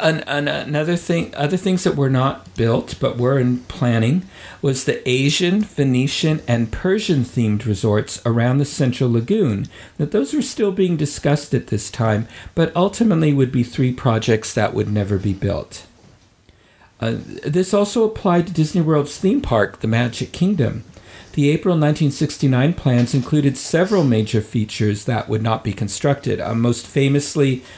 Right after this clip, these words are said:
Thunder Mesa, featuring a new dark ride attraction called the Western River Expedition. And this would be larger in scale and more complex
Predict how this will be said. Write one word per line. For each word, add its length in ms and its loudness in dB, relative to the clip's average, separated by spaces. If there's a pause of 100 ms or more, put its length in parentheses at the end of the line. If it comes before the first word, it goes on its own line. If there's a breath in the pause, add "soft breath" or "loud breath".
(100)
Thunder 480 0
Mesa, 560 2
featuring 680 -2
a 100 -2
new 200 2
dark 340 -2
ride 180 2
attraction 720 -2 (300 loud breath)
called 280 0
the 80 2
Western 520 0
River 420 2
Expedition. 840 -2 (360 loud breath)
And 100 0
this 140 -2
would 140 0
be 120 2
larger 460 0
in 220 0
scale 580 0
and 220 0
more 200 2
complex 920 -2